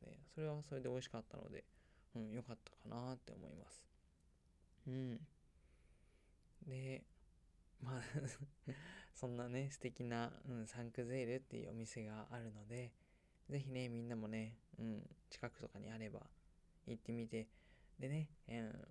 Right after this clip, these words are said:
もしちょ-、ちょっとね、足を運べるのであれば、えーと、そこの、うん、レストランに、うん、ネットで予約できるので、行ってみてください。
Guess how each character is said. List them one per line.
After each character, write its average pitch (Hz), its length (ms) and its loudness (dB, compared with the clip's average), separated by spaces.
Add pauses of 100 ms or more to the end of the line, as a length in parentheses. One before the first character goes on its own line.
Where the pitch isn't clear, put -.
も 143 120 2
し 143 100 -2
ち 127 120 0
ょ-、 113 300 2 (260)
ち 156 80 -2
ょ - 20 2
っ - 20 0
と 135 80 0
ね、 123 180 0
足 127 240 0
を 117 40 4 (180)
運 120 80 4
べ 123 140 6
る 127 80 4
の 117 120 0
で 101 120 -4
あ 107 100 -2
れ 110 140 -4
ば、 131 220 -4 (520)
え 110 400 0
ー - 40 -20
と、 110 100 2
そ - 140 -6
こ 113 120 -2
の、 110 260 2 (280)
う 120 60 -2
ん、 104 100 -2
レ 120 120 0
ス - 80 -8
ト 117 100 4
ラ 107 100 4
ン 107 80 -6
に、 147 160 0 (360)
う 123 40 -4
ん、 113 240 -4
ネ 117 100 0
ッ 110 40 0
ト 123 140 0
で 120 100 4
予 120 40 4
約 120 240 2
で 120 80 0
き 131 140 -4
る 117 80 0
の 107 100 -2
で、 117 180 -2 (240)
行 110 120 -2
っ - 20 -10
て 117 100 0
み 113 100 4
て 110 80 0
く 101 80 -2
だ 98 120 -2
さ - 140 -8
い。 - 80 -6